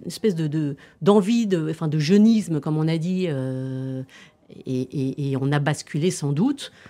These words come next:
d'une classe politique très âgée, très expérimentée, il fallait avoir fait quarante ans de Sénat ou de, ou d'Assemblée pour être crédible,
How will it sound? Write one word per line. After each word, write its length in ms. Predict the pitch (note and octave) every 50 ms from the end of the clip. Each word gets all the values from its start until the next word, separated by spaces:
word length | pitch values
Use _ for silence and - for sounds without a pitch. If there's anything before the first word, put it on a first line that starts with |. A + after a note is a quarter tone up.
| - _ - -
d'une 280 | D3 C#3 F#3 F#3+ F3+
classe 160 | - F3 D#3+
politique 540 | - - E3 D#3 - - F3 D#3 - D3+ C#3 -
très 260 | - - F3+ D3+ D#3
âgée, 360 | E3 D#3 C#3+ C#3+ D#3+ E3+ E3
très 240 | E3 - - F3 D3
expérimentée, 680 | D#3 - - - D#3+ D3 D#3 D#3 D3 D3 - F3 E3+
il 120 | D#3 D3+ -
fallait 240 | - E3 D#3+ F3 F3
avoir 220 | D3+ D#3 D3+ -
fait 340 | - - E3+ E3+ D#3+ D3+ C#3
quarante 300 | - F3 D#3 D#3 D3 -
ans 80 | E3 D#3+
de 160 | D3+ D3 C#3
Sénat 400 | C3 - - D#3 D3+ D#3 D#3 D#3+
ou 80 | D3 C#3+
de, 120 | C#3 C3+
ou 260 | C3+ C#3 C#3 - C#3+
d'Assemblée 480 | C#3 D3 D3 - - D3+ D3 C#3+ D3+ D#3
pour 120 | - C#3
être 80 | C3+ -
crédible, 420 | - - D3 D3 G3 B3 B3+ A#3+